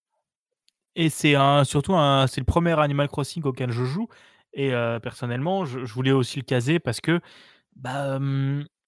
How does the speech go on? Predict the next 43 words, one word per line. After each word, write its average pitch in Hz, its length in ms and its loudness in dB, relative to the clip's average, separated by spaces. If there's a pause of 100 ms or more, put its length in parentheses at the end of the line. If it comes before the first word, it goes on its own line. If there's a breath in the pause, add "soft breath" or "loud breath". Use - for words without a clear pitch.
on 160 60 -6
va 156 80 0
dire 196 160 2
quand 151 120 -2
tu 160 100 -2
te 139 80 -8
fais 175 100 2
chier 208 220 0
en 185 80 2
confinement, 175 580 2
que - 80 -6
t'as 135 120 4
rien 156 180 2
à 170 80 4
faire, - 240 0
que - 60 -14
t'es - 60 -2
enfermé 147 380 2
chez - 160 0
toi, 185 240 2 (640 soft breath)
vraiment, 156 340 2
t'as 131 200 -2
ce 131 180 2
jeu-là, 147 580 4
tu - 140 -14
peux 131 140 -6
jouer 135 180 -2
en 147 60 -2
ligne 151 200 -4
avec 131 160 -2
des 127 140 2
potes, 156 320 0
tu - 80 -20
peux 135 100 -4
visiter 131 400 -4
les 135 300 -2
îles, 160 120 -2
tu - 100 -18
fais 131 120 -6
ce - 100 -12
que 156 80 0
tu 143 180 -2
veux. 151 200 0